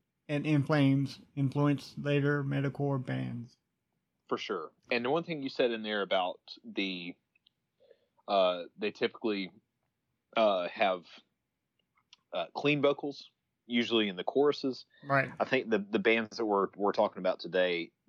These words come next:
Speaker 2: this was, this was that era for
Speaker 1: <clears throat>
Speaker 2: sure.
Speaker 1: Oh, yeah, totally.
Speaker 2: Um, it was, uh, it,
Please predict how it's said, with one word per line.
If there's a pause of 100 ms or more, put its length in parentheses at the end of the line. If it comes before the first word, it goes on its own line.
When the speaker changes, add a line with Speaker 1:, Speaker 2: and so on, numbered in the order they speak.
(220)
Speaker 2:
this
was, (140)
this
was
that
era (100)
for
Speaker 1:
<clears throat>
Speaker 2:
sure. (140)
Speaker 1:
Oh,
yeah,
totally.
Speaker 2:
Um, (240)
it
was,
uh, (100)
it,